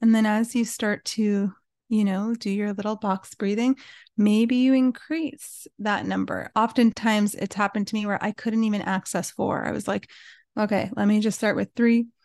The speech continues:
Then after a couple of rounds of doing a three count, I can finally access four and then a five count and so on. So I don't recommend you do that all the time. Try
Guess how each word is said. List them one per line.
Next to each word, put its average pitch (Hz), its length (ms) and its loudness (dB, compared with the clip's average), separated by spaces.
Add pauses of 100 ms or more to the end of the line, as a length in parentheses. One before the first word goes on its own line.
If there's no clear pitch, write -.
(240)
Then 202 120 -2
after 196 260 -2
a 196 60 -4
couple 208 220 -4
of 202 60 0
rounds 196 240 -2
of 196 100 -6
doing 202 300 -2
a 196 40 -2
three 226 280 -2
count, 208 420 -2
I 202 80 -4
can 202 220 -6
finally 202 440 -2
access - 720 -6 (460)
four 185 480 0
and 185 120 0
then 196 120 4
a 190 40 0
five 190 240 -2
count 196 300 -4
and 190 120 -2
so 190 240 -2
on. 185 200 -2 (400)
So - 100 0
I 247 40 6
don't 254 120 4
recommend 247 440 4
you 220 80 2
do 220 100 -2
that 220 180 0
all 247 160 2
the 269 120 0
time. 254 240 -2
Try 208 200 -8